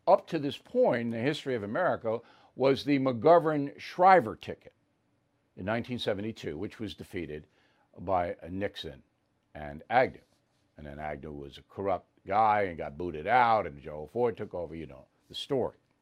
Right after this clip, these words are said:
So let's get into, uh, Miss Harris. Interesting woman. Skin color, it doesn't matter. This is not a skin color play. All right?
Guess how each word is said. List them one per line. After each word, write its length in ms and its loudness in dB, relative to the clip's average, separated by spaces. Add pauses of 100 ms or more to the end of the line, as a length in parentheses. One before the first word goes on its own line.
(880)
So 500 12
let's 280 4
get 200 10
into, 800 4
uh, 540 8 (100)
Miss 280 -4
Harris. 560 -6 (1120)
Interesting 420 -4
woman. 260 -10 (1800)
Skin 440 0
color, 360 10
it 40 4
doesn't 260 4
matter. 240 -10 (920)
This 180 0
is 100 -4
not 180 6
a 60 4
skin 440 2
color 320 -4
play. 320 -10 (1120)
All 80 -6
right? 240 2